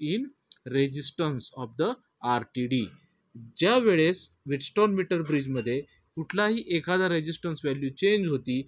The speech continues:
तर टोटल सर्किट काय होतं? अनबॅलन्स होतं. आणि अनबॅलन्स झाल्यानंतर हा जो व्होल्टमीटर आहे हा काहीतरी रीडिंग शो करायला सुरुवात करतो. तर ही जी रीडिंग आहे ही रीडिंग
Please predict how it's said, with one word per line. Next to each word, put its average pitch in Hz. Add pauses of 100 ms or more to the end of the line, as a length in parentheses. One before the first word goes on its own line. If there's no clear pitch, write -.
(360)
तर 160 (140)
टोटल 175
सर्किट 160
काय 160
होतं? 175 (420)
अनबॅलन्स 202
होतं. 110 (320)
आणि 127
अनबॅलन्स 175
झाल्यानंतर 131 (340)
हा 170
जो 196
व्होल्टमीटर 139
आहे 147
हा 165 (160)
काहीतरी 156
रीडिंग 165
शो 151
करायला 127 (300)
सुरुवात 131
करतो. 113
तर 135
ही 147
जी 226
रीडिंग 160
आहे 117
ही -
रीडिंग 143